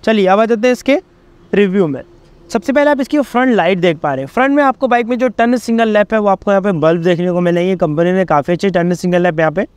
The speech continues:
दिए हुए हैं जो कि राउंड शेप में आपको मिलेंगे। मेन लाइट के बारे में बात करें तो मेन लाइट में बाइक में आपको राउंड शेप में जो है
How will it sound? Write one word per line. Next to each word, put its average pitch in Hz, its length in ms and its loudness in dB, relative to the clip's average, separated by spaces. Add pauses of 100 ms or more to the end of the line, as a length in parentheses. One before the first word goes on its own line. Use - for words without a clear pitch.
(460)
दिए 190 220 2
हुए 220 100 0
हैं 220 80 2
जो 196 100 0
कि 226 140 2
राउंड 170 300 2
शेप 170 200 -2
में 170 60 2
आपको 156 240 -2
मिलेंगे। 131 440 -2 (460)
मेन 240 260 2
लाइट 262 160 2
के 269 100 -2
बारे 247 220 2
में 254 180 -2
बात 202 240 2
करें 233 180 0
तो 233 100 2
मेन 220 280 4
लाइट 240 160 2
में 226 140 -2
बाइक 185 220 0
में 214 140 2
आपको 208 220 0
राउंड 175 360 0
शेप 196 160 0
में 202 160 0
जो 180 100 2
है 180 80 2